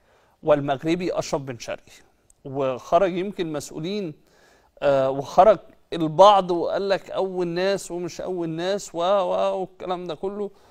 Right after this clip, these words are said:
وخرج بعض المسؤولين ونفوا وجود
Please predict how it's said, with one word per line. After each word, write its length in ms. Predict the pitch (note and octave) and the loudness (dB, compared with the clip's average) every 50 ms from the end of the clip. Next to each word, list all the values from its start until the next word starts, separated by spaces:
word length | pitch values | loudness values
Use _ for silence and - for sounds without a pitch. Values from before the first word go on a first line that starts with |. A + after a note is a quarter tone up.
| - - _ _ - | -20 -20 _ _ 2
وخرج 640 | - D#3 D3+ D3+ D3 B2+ - - - F#3+ G#3+ G3+ | 4 6 6 6 4 0 -2 2 4 4 4 4
بعض 380 | F#3 E3+ F3 F#3+ G3 F#3+ F3+ F3 | 2 4 4 6 6 6 4 2
المسؤولين 800 | D#3+ D3+ C#3+ C#3 C3+ - - - D3 D#3 F3+ G#3+ A#3+ A#3+ A3 G3 _ _ _ _ _ _ _ _ _ - _ _ _ _ _ _ _ _ - - | -4 -4 -4 -6 -8 -8 -8 -6 -4 -4 -2 -2 -2 -4 -6 -8 _ _ _ _ _ _ _ _ _ -20 _ _ _ _ _ _ _ _ -10 -2
ونفوا 680 | D3 D3+ D3 D#3 F3 F#3+ F#3+ - G#3 F#3 F3 E3 D3+ C#3+ | 2 4 4 4 4 2 2 0 -2 -2 -2 -2 -2 -4
وجود 680 | C3+ C#3 D3 E3+ F#3+ F3+ D3+ C3 C3+ D3+ C#3 C3+ B2+ | -4 -2 0 0 0 0 -4 -4 -2 0 2 2 0